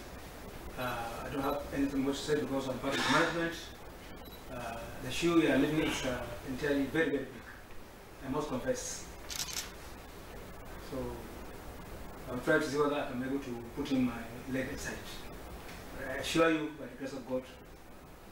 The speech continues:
we won't let you down, by the grace of God. Leadership is a trust. And we must consult if we want to succeed.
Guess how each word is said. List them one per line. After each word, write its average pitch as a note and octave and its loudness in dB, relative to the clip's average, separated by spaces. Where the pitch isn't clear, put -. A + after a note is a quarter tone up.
we C#3+ 0
won't D#3 6
let C#3+ 4
you B2 -2
down, A#2+ -4
by B2+ -6
the B2 -4
grace C3 -4
of B2+ -8
God. - -8
Leadership D3 4
is - -6
a - -2
trust. - 0
And A#2+ 0
we C#3+ 8
must - 6
consult - 2
if - -10
we A#2+ -6
want - 0
to - -10
succeed. - -4